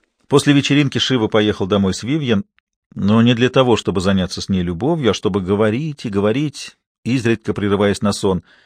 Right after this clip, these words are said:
Вивьен оказалась единственным человеком из всех встреченных Шивой на жизненном пути, кто стремился выяснить, каково его предназначение в этом мире, каков смысл жизни,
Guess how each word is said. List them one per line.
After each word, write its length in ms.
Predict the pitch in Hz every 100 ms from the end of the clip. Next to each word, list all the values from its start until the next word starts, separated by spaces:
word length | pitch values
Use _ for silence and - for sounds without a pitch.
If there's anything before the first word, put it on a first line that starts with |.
| _ _ _ _ _ _ _ _ _ _
Вивьен 460 | 95 156 147 139 -
оказалась 520 | 117 131 135 143 -
единственным 640 | 123 123 175 - 143 127
человеком 560 | - 131 123 95 - 85
из 180 | 92 -
всех 460 | - 113 87 -
встреченных 500 | - - 104 - 101
Шивой 300 | - 120 92
на 100 | 92
жизненном 360 | 98 95 85 90
пути, 360 | 98 - 180 180 - _ _ _ _ _
кто 220 | _ - 127
стремился 440 | - 147 156 143
выяснить, 560 | 139 214 196 - 113 -
каково 500 | 120 - 120 151 202
его 320 | 147 127 156
предназначение 760 | 131 113 113 226 208 165 147
в 60 | 123
этом 240 | 127 127
мире, 340 | 123 123 90 69
каков 320 | - 107 139
смысл 480 | - 147 190 - 156
жизни, 560 | 131 151 98 82 -